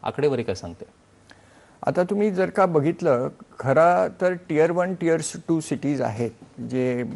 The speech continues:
Speaker 2: अ, पुणा, मुंबई, दिल्ली, अ, बँगलोर, कलकत्ता, इथे सगळ्यात जास्ती उड-, उलाढाल झालेली आहे.
Speaker 1: हम्म.
Speaker 2: पण जर का तुम्ही छोट्या शहरं बघितली, म्हणजे even महाराष्ट्रातली कुठलीही बघितली किंवा इतर राज्यातलीही बघितली,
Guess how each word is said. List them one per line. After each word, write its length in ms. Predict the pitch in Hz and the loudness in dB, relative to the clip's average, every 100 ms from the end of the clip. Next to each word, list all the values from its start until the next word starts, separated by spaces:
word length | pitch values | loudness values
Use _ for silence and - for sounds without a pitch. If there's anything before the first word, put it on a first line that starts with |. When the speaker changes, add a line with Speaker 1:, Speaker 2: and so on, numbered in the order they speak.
| 123 | -4
Speaker 2:
अ, 300 | 123 117 113 | -2 -2 -4
पुणा, 340 | - 127 127 | -2 2 2
मुंबई, 380 | 127 120 117 120 | 4 2 2 0
दिल्ली, 460 | 110 113 117 120 | -2 -4 -2 -2
अ, 540 | 117 - 113 110 110 110 | -4 -8 -6 -4 -4 -6
बँगलोर, 540 | - 110 117 117 120 | -6 -6 -4 -4 -6
कलकत्ता, 600 | 113 110 110 113 110 - 127 - - - _ _ | -6 -10 -6 -8 -4 -6 -6 -14 -20 -20 _ _
इथे 280 | 143 131 220 | -8 -2 0
सगळ्यात 360 | 214 160 165 214 | 0 0 2 2
जास्ती 320 | 202 185 - | 2 0 -2
उड-, 280 | 175 143 127 | -2 -2 0
उलाढाल 460 | 139 131 143 143 147 | 4 4 4 4 0
झालेली 460 | 117 110 120 120 | -2 -6 -6 -6
आहे. 240 | 120 101 107 | -8 -8 -8
Speaker 1:
हम्म. 160 | 95 90 _ - - - _ _ _ | -10 -14 _ -20 -20 -20 _ _ _
Speaker 2:
पण 340 | 170 214 247 196 | 2 4 2 0
जर 200 | 180 190 | -2 -2
का 360 | - 202 208 208 - | 2 4 4 0 -2
तुम्ही 360 | 185 202 214 - - | -2 0 -2 -6 -10
छोट्या 300 | - 143 185 | -4 0 2
शहरं 360 | 202 196 175 190 | 2 2 2 2
बघितली, 440 | 147 131 127 107 - 107 | 2 0 -2 -6 -12 -12
म्हणजे 300 | 120 143 156 | -6 -2 -2
even 120 | 165 | -2
महाराष्ट्रातली 680 | 135 113 139 160 185 185 208 | -2 0 -2 0 0 0 -2
कुठलीही 320 | 196 165 190 | -2 -2 -2
बघितली 400 | 180 175 180 196 | 0 0 -2 -4
किंवा 240 | 190 240 | -2 0
इतर 300 | 233 180 220 | 0 4 4
राज्यातलीही 640 | 202 170 160 170 170 170 180 | 6 4 4 2 0 -2 -2
बघितली, 480 | 143 127 120 110 | 0 -2 -2 -6